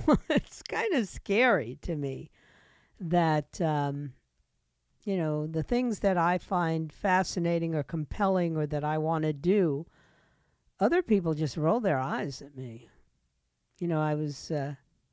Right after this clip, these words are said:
speaking to someone yesterday, like, late afternoon on the telephone, and I said, "Oh, wait a minute.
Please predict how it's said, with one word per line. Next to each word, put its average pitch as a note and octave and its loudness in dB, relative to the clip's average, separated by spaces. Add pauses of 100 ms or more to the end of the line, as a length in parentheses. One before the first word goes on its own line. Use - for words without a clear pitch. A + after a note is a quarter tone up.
(760)
speaking G#3 0
to F3+ -4
someone D#3 -2 (960)
yesterday, E3+ 2
like, F3+ -4
late F#3 4
afternoon E3 2 (520)
on E3 0
the D#3+ 2
telephone, E3 0 (100)
and E3 -2
I - 0
said, D3+ -4 (500)
"Oh, G#3 4
wait A#3 6
a G3+ 2
minute. C#3+ -2